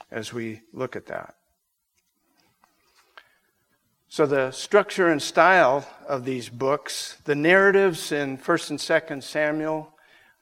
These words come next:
are of three persons. Samuel,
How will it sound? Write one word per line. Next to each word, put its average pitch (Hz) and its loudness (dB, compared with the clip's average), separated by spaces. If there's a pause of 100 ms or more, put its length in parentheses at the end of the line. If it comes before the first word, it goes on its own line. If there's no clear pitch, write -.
(480)
are 143 2
of 135 -4
three 160 0
persons. - -4 (240)
Samuel, 175 0